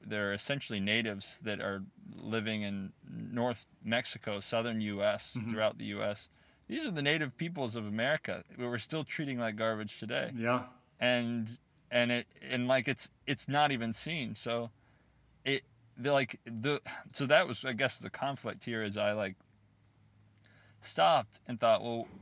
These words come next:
Speaker 1: what, what if we could go back in time and, like, change the course of history
Speaker 2: Yeah.
Speaker 1: to, like, correct this?" And I was like, "No, no, we're, like, there today. Like, like, no time like the present,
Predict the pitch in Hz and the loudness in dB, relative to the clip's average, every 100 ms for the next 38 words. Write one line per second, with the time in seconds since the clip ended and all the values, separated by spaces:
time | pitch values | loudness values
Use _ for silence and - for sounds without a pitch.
0 | - - 143 175 147 143 175 175 170 151 | -20 -10 0 0 0 2 2 2 0 -4
1 | 131 117 143 123 131 120 127 110 - 123 | -4 0 0 6 6 6 4 -4 -2 -2
2 | 127 113 101 98 95 98 - _ _ - | 0 0 -2 -2 -4 -8 -16 _ _ -20
3 | _ - - 151 143 117 113 110 - 131 | _ -2 0 2 0 -2 -6 -6 -2 -2
4 | 123 - 107 131 131 - 101 90 92 110 | -2 -4 -2 -2 -2 -4 -4 -4 -4 -6
5 | 110 - - - 117 110 98 - _ _ | -6 -8 -12 -6 0 0 0 -6 _ _
6 | - 120 120 143 - 104 95 - - 165 | -6 2 4 4 0 -8 -8 -10 -8 -6
7 | 156 156 - 185 190 165 151 151 135 147 | -4 -4 -6 -2 0 0 2 0 0 -4
8 | 202 214 143 160 131 135 - 95 101 107 | -2 -2 -2 -2 0 0 -2 -6 0 0
9 | 107 101 - _ _ _ _ - 113 104 | 0 -4 -12 _ _ _ _ -2 0 -2
10 | 98 120 110 98 104 113 151 151 151 143 | -4 0 0 0 -2 0 0 4 4 4
11 | 139 123 - - 123 117 92 | 0 -2 -4 0 0 0 -6